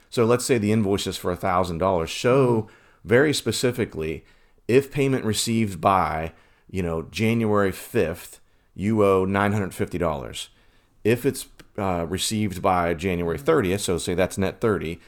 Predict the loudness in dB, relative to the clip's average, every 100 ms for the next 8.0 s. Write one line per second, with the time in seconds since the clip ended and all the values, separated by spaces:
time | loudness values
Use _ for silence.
0 | -20 -12 -8 -2 2 2 2 0 -4 -4
1 | -10 -16 _ _ -2 0 0 -2 -4 -2
2 | -2 0 -2 -4 -12 _ -2 0 4 2
3 | 2 2 0 0 -2 0 0 0 -6 -8
4 | -8 -12 _ _ _ 0 2 0 0 -2
5 | -6 -8 -4 -4 -4 -6 -6 -6 -4 -4
6 | -6 -8 -10 -8 -4 0 0 0 0 0
7 | -2 -4 -2 0 0 -4 -8 -4 -4